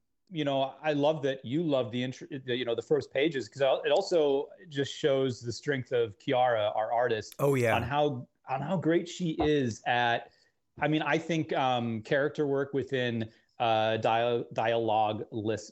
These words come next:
Speaker 1: pages,
Speaker 2: Yeah.
Speaker 1: um, are so key. And, and her, she just sort of nailed it in terms of that sort of visual progression and, and that, uh, sense of tension within those first panels. And I, I love,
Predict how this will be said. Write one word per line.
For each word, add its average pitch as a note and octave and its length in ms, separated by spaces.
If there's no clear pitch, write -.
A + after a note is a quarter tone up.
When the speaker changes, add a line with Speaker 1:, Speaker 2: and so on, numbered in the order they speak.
Speaker 1:
pages, B2+ 640
Speaker 2:
Yeah. A#2 220
Speaker 1:
um, A2 360
are D#3 180
so G3 240
key. A#2 460
And, C#3 300
and D3 240
her, A#2+ 200
she E3 320
just D#3 200
sort D#3 140
of B2 80
nailed A#2+ 340
it A2 180
in A#2+ 140
terms A#2 340
of G#2 160
that G#2+ 360
sort C3 160
of G#2 140
visual A#2+ 260
progression G#2+ 640
and, A2+ 200
and A2 180
that, G#2+ 340
uh, G#2 280
sense D3 260
of C#3 160
tension D#3+ 640
within B2+ 300
those A#2 240
first A2 300
panels. A2 560
And D3 100
I, D3 140
I D3 80
love, C#3 580